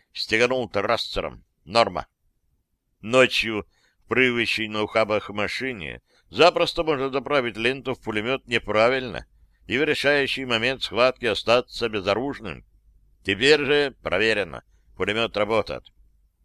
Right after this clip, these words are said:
По ноге стукнул Соболь. Сотник наклонился вниз. «Что?» «Там Чебак, он с сербами. Сербы преследование ведут. Просит не стрелять».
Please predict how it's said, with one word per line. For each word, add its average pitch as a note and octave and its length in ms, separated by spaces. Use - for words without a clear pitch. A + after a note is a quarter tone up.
По A2 120
ноге B2+ 260
стукнул C3 520
Соболь. G#2+ 520
Сотник D#3 460
наклонился A#2+ 600
вниз. A2+ 500
«Что?» A2+ 420
«Там D3+ 300
Чебак, E3 640
он D3+ 260
с - 60
сербами. C3+ 640
Сербы E3+ 440
преследование D#3 720
ведут. A#2 440
Просит D#3 400
не C3+ 140
стрелять». A#2 640